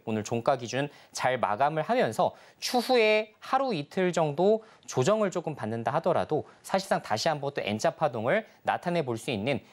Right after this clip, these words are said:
그런 부분으로 좀 진행이 가능할 것 같다라는 좀 판단이 좀 되고 있거든요. 따라서 센서뷰, 만약에 내가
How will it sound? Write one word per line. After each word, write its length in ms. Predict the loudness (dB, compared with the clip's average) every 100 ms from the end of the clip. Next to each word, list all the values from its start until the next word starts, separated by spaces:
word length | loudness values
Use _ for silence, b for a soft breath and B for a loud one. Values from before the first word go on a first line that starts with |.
| B
그런 320 | 2 2 2
부분으로 340 | 0 0 -2 -2
좀 140 | -4
진행이 380 | -2 0 0 0
가능할 400 | -2 -2 0 -2
것 140 | -2
같다라는 760 | -4 0 -2 -2 -12 -4 -4 -2
좀 140 | -8
판단이 340 | -6 -2 -2 -2
좀 140 | -6
되고 280 | -4 -2 -2
있거든요. 600 | 0 -2 0 0 2 2 B B 0
따라서 320 | 2 2 2
센서뷰, 540 | 2 2 2 4 0 0 -4
만약에 400 | 0 0 0 0
내가 380 | 0 2 0